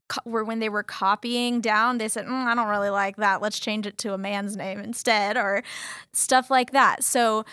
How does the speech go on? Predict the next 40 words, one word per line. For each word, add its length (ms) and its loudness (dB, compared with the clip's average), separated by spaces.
um, 360 2
but 160 -2
that's 320 4
why, 520 2
um, 340 0
I 140 6
also, 640 2
how 280 2
I 200 4
always 340 2
think 200 -4
of 80 -4
scripture 280 -4
is 220 -2
that 160 -2
it's 140 -4
the 160 -2
living 680 -4
word 540 0
of 160 0
God, 400 4
so 200 -2
that 220 -2
it's 280 -4
not 260 0
this 180 -2
stagnant 800 0
thing, 560 -4
that 240 -2
that's 220 2
what, 600 -4
uh, 360 -4
the 140 -6
Bible 460 0
is, 340 -4
is 140 -4
a 40 -6
living 580 0
word. 200 0
It's 280 -2